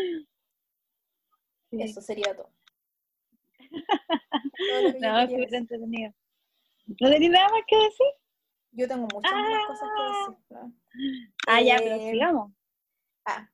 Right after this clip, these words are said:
Speaker 2: quería mencionar, eh, al personaje de Kwak Dong-yoon, porque yo lo amo mucho,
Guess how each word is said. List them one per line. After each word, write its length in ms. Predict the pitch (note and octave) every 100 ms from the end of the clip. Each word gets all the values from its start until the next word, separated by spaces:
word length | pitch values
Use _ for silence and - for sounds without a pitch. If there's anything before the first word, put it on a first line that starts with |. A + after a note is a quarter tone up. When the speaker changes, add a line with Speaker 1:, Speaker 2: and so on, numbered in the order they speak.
| _ _
Speaker 2:
quería 400 | A#3 A#3 B3 B3+
mencionar, 960 | B3+ B3+ - A3+ G#3+ A3 A#3+ C#4 D4 -
eh, 960 | G#3+ A3 G#3+ G#3+ G#3 G3+ G#3 G#3 G#3 -
al 280 | G#3+ G3+
personaje 920 | - G#3 - G#3+ G#3+ A3+ C4 A#3+ B3 A3+
de 380 | A3 G#3+ G#3 G#3
Kwak 200 | A#3 A#3
Dong-yoon, 500 | A#3+ A3+ A3 B3 F4
porque 240 | C4 A#3+ A3
yo 120 | A3+
lo 100 | A#3
amo 200 | A#3 A3+
mucho, 400 | A3 A3 D#4+